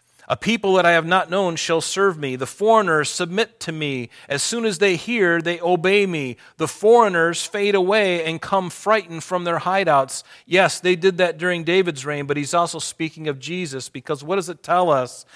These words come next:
in Zechariah chapter fourteen? And Zechariah, believe it or not, you know what's crazy? There, there's more about the millennium in the Old Testament than in the book of Revelation.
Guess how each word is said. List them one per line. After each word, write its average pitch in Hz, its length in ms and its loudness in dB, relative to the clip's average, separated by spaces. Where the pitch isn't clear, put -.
in 151 140 -10
Zechariah 160 640 2
chapter 156 420 -2
fourteen? 156 720 -6
And 135 240 -4
Zechariah, 160 480 0
believe 202 240 0
it 160 80 -2
or - 20 0
not, 143 200 4
you 147 60 -6
know 202 60 -2
what's 202 160 -4
crazy? 156 560 -6
There, 170 140 -4
there's 180 220 0
more 196 280 2
about 160 280 0
the 147 80 -4
millennium 135 800 -4
in 135 120 -8
the 135 120 -6
Old 135 200 -8
Testament 107 580 -12
than 123 180 -2
in 123 40 -6
the 117 80 -4
book 123 160 -10
of 120 80 -8
Revelation. 113 640 -8